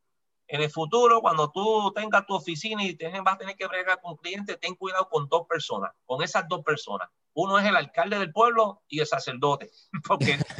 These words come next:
por el, por el bien quizás te van a dar el mal". Y yo, ah, eso yo lo veo. Han tumbado, Pon-, Ponce está tumbando, yo, yo,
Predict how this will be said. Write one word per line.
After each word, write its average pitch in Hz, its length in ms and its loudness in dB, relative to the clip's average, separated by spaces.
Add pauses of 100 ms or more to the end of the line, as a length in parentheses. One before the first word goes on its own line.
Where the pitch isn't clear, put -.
(140)
por 147 160 0
el, 147 80 -4 (600)
por 170 220 6
el 156 120 4
bien 185 500 2 (180)
quizás 160 340 2
te 214 80 0
van 185 160 2
a 175 80 6
dar 165 160 6
el 151 60 2
mal". 123 260 -2 (680)
Y 139 140 0
yo, 151 120 4
ah, - 160 4
eso 139 300 -2
yo 220 120 -2
lo 214 140 2
veo. 143 340 -2 (280)
Han 143 180 -2
tumbado, 180 640 2
Pon-, 143 200 -4 (120)
Ponce 156 280 -2
está 175 200 -4
tumbando, 160 920 2
yo, 120 120 -6
yo, 139 180 -6